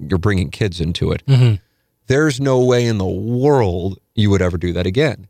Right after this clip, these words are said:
Speaker 1: At least I think that. Now, I could be wrong on that, but that
Speaker 2: Uh-huh.
Speaker 1: is, that is certainly my mindset. 'Cause you, 'cause what the, here's the thing, like, when it,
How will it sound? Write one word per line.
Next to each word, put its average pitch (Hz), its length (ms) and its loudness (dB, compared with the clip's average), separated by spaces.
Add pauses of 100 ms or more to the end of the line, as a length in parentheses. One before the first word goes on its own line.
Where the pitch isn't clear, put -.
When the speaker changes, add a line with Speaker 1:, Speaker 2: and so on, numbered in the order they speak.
(140)
Speaker 1:
At 123 100 -2
least 170 300 0
I 139 180 0
think 101 300 -8
that. 85 260 -12
Now, 107 220 -2
I 104 120 -4
could 120 240 -6
be 107 140 -2
wrong 127 480 2
on 87 200 -4
that, 107 360 -2
but 101 120 -2
that 117 80 2
Speaker 2:
Uh-huh. 127 160 0
Speaker 1:
is, 110 100 -6
that 131 180 -2
is 113 100 -4
certainly 131 520 0
my 87 160 -4
mindset. 151 640 -2 (840)
'Cause 135 200 -2
you, 123 160 -2 (500)
'cause - 160 -6
what 139 140 -6
the, 139 100 0
here's 196 220 -4
the 123 80 -4
thing, 151 400 -2
like, 113 240 -4 (800)
when 147 160 0
it, 143 80 0